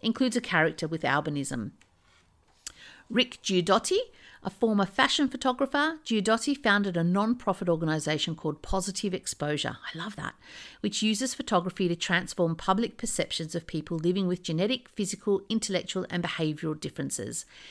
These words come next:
He has created numerous portrait series featuring, featuring individuals with albinism. Yulia Tates, an Israeli photographer, Tates created a photo series called Porcelain Beauty that celebrates albinism.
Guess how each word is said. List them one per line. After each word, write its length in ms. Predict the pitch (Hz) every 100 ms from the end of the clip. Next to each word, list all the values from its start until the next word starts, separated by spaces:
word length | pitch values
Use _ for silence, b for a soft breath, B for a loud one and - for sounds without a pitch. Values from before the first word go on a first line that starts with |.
| B B
He 140 | - 202
has 120 | 190
created 420 | - 196 190 180
numerous 300 | 262 262 214
portrait 340 | - 165 156
series 280 | - 170 165
featuring, 380 | - - - 165 _
featuring 440 | - 214 - 175 160
individuals 560 | 185 160 160 156 151
with 180 | 160 -
albinism. 640 | - 151 151 143 - 95 - _ _ B B B B
Yulia 580 | 185 220 202 175 170 165
Tates, 500 | - 240 392 - - -
an 100 | 185
Israeli 500 | 180 160 170 190 240
photographer, 540 | 285 254 277 294 330 403 B B B -
Tates 320 | - 233 -
created 400 | - 226 190 170
a 60 | 170
photo 440 | - 208 208 220
series 400 | 208 - 208 202
called 260 | - 180 160
Porcelain 640 | - 220 214 - 180 160
Beauty 480 | 156 151 - 147 160 B B -
that 120 | -
celebrates 600 | - 254 240 208 185 -
albinism. 720 | - 160 165 151 143 147 147